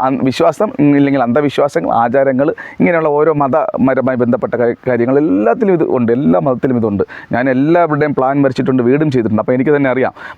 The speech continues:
പലരും ഇങ്ങനെയുള്ള കാര്യങ്ങൾ നോക്കുന്നു. അതുകൊണ്ട് ഇതിൽ ഒരു മതത്തെ നമ്മൾ, ആ, അധിക്ഷേപിക്കുന്ന രീതിയിലുള്ള കാര്യമല്ല പറയണം. മനുഷ്യൻ്റെ അന്ധതകൾ മാറണം. പണ്ട് കാലങ്ങൾ, ആ, എന്താ പറയുക, നമ്മുടെ ഡ്രസ്സ് ഇടുന്നതിന് വരെ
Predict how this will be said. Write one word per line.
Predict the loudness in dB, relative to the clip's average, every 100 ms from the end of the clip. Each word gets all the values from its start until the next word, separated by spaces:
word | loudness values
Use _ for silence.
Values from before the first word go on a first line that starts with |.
| -2
പലരും | 0 2 2
ഇങ്ങനെയുള്ള | 0 0 -2 -2
കാര്യങ്ങൾ | -2 0 0 -2
നോക്കുന്നു. | -2 -2 0
അതുകൊണ്ട് | 0 0
ഇതിൽ | 0 -2 -6 -6 -2
ഒരു | 0
മതത്തെ | 0 0 0 0 0
നമ്മൾ, | 0 0 0 0 0
ആ, | 0 -2
അധിക്ഷേപിക്കുന്ന | -4 -2 -2 0 0 0
രീതിയിലുള്ള | 0 -2 -2 -2
കാര്യമല്ല | 0 0 -2
പറയണം. | -2 -2 -2
മനുഷ്യൻ്റെ | -2 -2 -2 0 2 2
അന്ധതകൾ | 0 0 0 0 2
മാറണം. | 0 0 -6 -8 -20 -20 -20 -18 -4
പണ്ട് | -2 2 2
കാലങ്ങൾ, | 4 4 2 0 -2 0
ആ, | 0 0
എന്താ | 0 0
പറയുക, | 0 0
നമ്മുടെ | 0 0 0
ഡ്രസ്സ് | 0 0 0
ഇടുന്നതിന് | 2 2 2
വരെ | 2